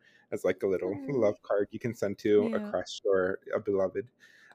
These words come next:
Speaker 1: uh, but all sorts of fun ones out there. So
Speaker 2: Yeah, they are fantastic. I love those holiday cards.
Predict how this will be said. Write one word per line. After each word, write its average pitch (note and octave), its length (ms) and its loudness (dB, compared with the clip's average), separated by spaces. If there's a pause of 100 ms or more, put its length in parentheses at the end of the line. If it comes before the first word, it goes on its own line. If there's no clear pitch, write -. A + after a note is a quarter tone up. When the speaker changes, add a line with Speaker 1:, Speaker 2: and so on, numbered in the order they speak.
Speaker 1:
uh, G2+ 100 2
but A2+ 140 4
all A2 80 4
sorts G2+ 260 -2
of G#2 120 -4
fun F#2+ 160 -8
ones - 180 -18
out - 160 -10
there. - 220 -16
So F#2+ 240 -18 (280)
Speaker 2:
Yeah, - 140 -16 (460)
they A3 160 0
are G#3+ 160 -4
fantastic. - 720 -14 (1120)
I A#3+ 160 0
love G#3+ 220 0
those F#3 220 -2
holiday E3+ 360 -2
cards. - 460 -8